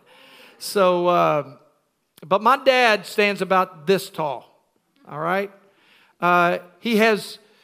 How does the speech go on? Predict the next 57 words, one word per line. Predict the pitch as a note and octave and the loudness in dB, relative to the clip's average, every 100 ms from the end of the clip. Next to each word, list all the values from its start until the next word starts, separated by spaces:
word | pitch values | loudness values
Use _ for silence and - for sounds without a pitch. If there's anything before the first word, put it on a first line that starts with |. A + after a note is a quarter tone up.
| _ - | _ -6
you | G#3+ | 0
know, | A3 A3+ | 2 2
I, | A3 C4 - | 2 2 2
I | B3 | 2
think | B3+ C#4+ | 2 0
I | D4 C4+ | 2 2
was | G#3+ - | 0 0
taller | B3 B3 A3+ G#3 G#3 | 0 2 2 2 -2
than | G#3 G3+ | -6 -4
him | G3 G#3+ G3+ F#3 | -2 -2 -2 -4
by | F#3 F3+ | -4 -4
the | E3 | -2
time | G3 F#3+ | -4 -2
I | F3+ | -4
was | D#3+ | -2
about | F3 F3+ - | -4 -4 -6
ten | F3+ E3+ | -8 -8
years | D#3+ C#3 | -10 -6
old. | D3 C3+ C#3 | -6 -6 -8
I | |
really | D3+ E3+ E3 | -6 -6 -6
do, | D#3 | -8
eleven | D#3 D#3+ D#3 | -6 -6 -8
years | D#3 C#3 | -14 -10
old. | E3+ C#3+ - - - | -8 -8 -12 -16 -4
And | G#3+ | -2
I'm | |
not | C#4 A#3 | 0 0
a | |
tall | F#3+ G#3+ A3+ | 0 0 0
man, | G#3 G3+ | 0 -2
but | F3+ | 0
my | F#3 G#3 | -2 0
dad | G3 F3+ F3+ | 0 0 -4
thinks | E3 E3 | -8 -8
I'm | C#3+ | -8
tall, | - D#3 A#2+ - | -6 -8 -8 -12
all | D3 D#3+ | -10 -6
right? | F3 G3+ - - - _ | -4 -6 -10 -20 -20 _
So | F3+ | -2
I | |
don't | B3+ - | -2 0
care | A3 | 2
how | F#3 F#3 | 2 0
tall | - A#3 A3+ | -2 -2 -2
you | F#3+ F#3 | -2 0
are, | F#3 F3 - - _ | 0 0 -4 -16 _
I'm | F#3 B3+ | -2 -2
the | A#3 | -2
tallest | G#3 G3+ F#3+ | 0 0 -2
man | G3 G3 F#3 | -2 -2 -2
in | E3 | 0
my | F#3+ G3 | 0 0
family, | - G#3 F#3+ E3 A#2+ G2+ - | 0 -2 0 -2 -8 -12 -16
all | D#3+ D#3+ | -8 -2
right? | F#3 G#3+ G#3+ - - - _ _ _ _ _ D3 D3 | 0 0 -4 -14 -20 -20 _ _ _ _ _ -20 -2
There. | C4 B3+ G#3+ D3+ G#2+ | 2 2 2 -2 -6